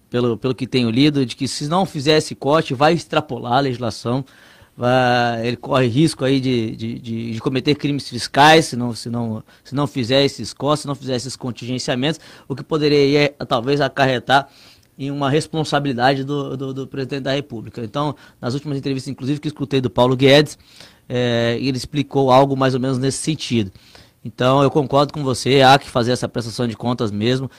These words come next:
É, realmente, algumas universidades acabam aplicando os seus recursos de maneira como não deviam, mas tudo deve ser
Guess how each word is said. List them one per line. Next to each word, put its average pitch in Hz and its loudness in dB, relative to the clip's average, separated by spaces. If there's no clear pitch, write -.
É, 110 -2
realmente, 151 4
algumas 151 4
universidades 127 -2
acabam 151 6
aplicando 131 0
os 113 -8
seus 131 -6
recursos 123 -6
de 117 -6
maneira 120 -2
como 117 -6
não 123 -2
deviam, 120 2
mas 135 4
tudo 202 4
deve 165 4
ser 160 0